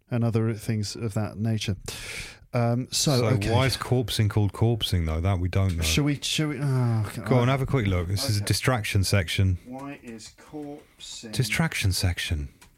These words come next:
Speaker 1: Okay, why is laughing called corpsing? Is T V Tropes gonna tell us?
Speaker 2: It better.
Speaker 1: Corpsing,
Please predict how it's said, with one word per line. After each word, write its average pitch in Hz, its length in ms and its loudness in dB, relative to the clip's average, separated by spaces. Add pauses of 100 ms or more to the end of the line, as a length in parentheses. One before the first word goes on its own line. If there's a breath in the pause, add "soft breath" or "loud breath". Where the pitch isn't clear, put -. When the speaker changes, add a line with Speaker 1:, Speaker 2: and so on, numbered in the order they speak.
Speaker 1:
Okay, 107 100 -16
why 120 140 -12
is 127 100 -16
laughing 123 300 -10
called 110 220 -16
corpsing? 107 400 -10 (720 loud breath)
Is 143 160 -4
T - 160 -2
V 165 140 -2
Tropes 165 400 -2
gonna 151 180 0
tell 160 240 -2
us? - 300 -2 (640 loud breath)
Speaker 2:
It 90 100 -4
better. 85 320 -2 (640 soft breath)
Speaker 1:
Corpsing, 131 640 0